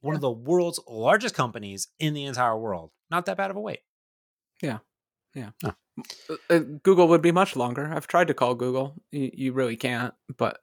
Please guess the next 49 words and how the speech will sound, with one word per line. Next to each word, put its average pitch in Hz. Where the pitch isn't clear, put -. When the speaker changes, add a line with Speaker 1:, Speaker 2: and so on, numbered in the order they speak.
Speaker 2:
I've 123
Speaker 1:
No, -
Speaker 2:
tried. 117
Speaker 1:
one 151
time 233
I -
called, 160
did 143
I 190
tell 208
you 202
I 151
called 139
the 123
I 110
R 107
S 107
one 139
time? 160
Uh, 95
Speaker 2:
Oh, -
don't 110
Speaker 1:
and 104
Speaker 2:
do 101
that. 98
Speaker 1:
I 113
ha-, 120
I 123
tweeted 156
the 113
series 135
of 101
codes. 104
Th-, 107
there's 107
a 101
special 156
Speaker 2:
<laughs> -
Speaker 1:
ten, 165
you, 123
you 123
have 135
to 165
get 170
it 139
right. 143
It's, 107
like, 107
one, 123